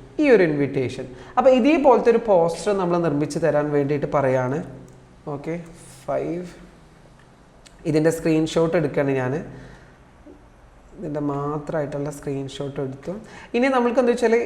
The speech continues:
ഇത് നമ്മൾ നേരെ ജെമിനിയിൽ കൊണ്ടുപോയിട്ട് ഇത് നിർമ്മിക്കേണ്ട പോസ്റ്റേഴ്സ്, ഇത് നിർമ്മിക്കേണ്ട പ്രോംപ്റ്റ് നിർമ്മിച്ച് തരാൻ പറയാണ്.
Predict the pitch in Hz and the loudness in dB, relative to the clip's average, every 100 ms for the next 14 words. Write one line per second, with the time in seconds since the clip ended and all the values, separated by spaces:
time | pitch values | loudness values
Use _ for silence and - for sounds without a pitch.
0 | - 208 214 233 202 196 196 180 175 180 | -2 -2 -2 0 0 2 2 0 0 2
1 | 180 185 196 190 - - - - - 143 | 2 4 0 -2 -10 -18 -20 -18 -6 2
2 | 156 160 160 170 180 151 147 147 139 170 | 2 4 4 4 2 2 0 0 -2 -4
3 | 170 - 202 269 202 160 156 - 147 147 | -6 -6 -2 2 2 2 -2 -2 -4 -2
4 | 175 190 156 147 147 151 147 147 170 180 | -2 -2 -2 -2 -2 0 0 -2 -6 -6
5 | - 170 180 208 170 160 156 147 160 156 | -2 -2 2 4 4 2 0 -2 -2 0
6 | 147 139 160 156 135 135 151 135 135 135 | -2 -2 -2 -2 -2 -2 0 0 -2 -2
7 | 127 123 | -2 -2